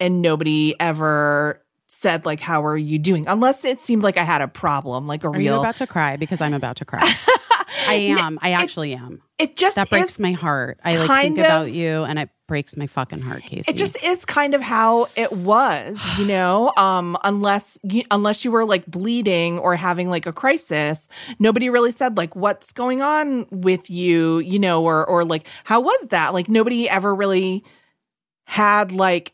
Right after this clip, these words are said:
Speaker 1: just those normal kind of conversations. And I don't think I was alone. I don't think, like,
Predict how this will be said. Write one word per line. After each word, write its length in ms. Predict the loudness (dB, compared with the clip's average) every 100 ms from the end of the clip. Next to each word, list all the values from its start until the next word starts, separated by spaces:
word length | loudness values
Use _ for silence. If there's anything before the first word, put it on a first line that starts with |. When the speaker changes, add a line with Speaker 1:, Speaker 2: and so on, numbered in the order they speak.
| -4
Speaker 1:
just 260 | -2 -2 -6 0
those 220 | 2 2
normal 480 | 2 2 2 2 -2
kind 300 | -2 -2 2
of 280 | 2 0 -8
conversations. 1000 | -4 -2 -2 -2 -2 -2 2 0 0 -6 -10 -2
And 120 | 0 2
I 140 | 2
don't 160 | 2 -2
think 140 | -2
I 80 | 0
was 120 | 0 -2
alone. 680 | -2 0 2 0 -2 -6 -2
I 80 | 0
don't 220 | 2 0 -4
think, 320 | -4 -4 -2
like, 380 | 0 0 0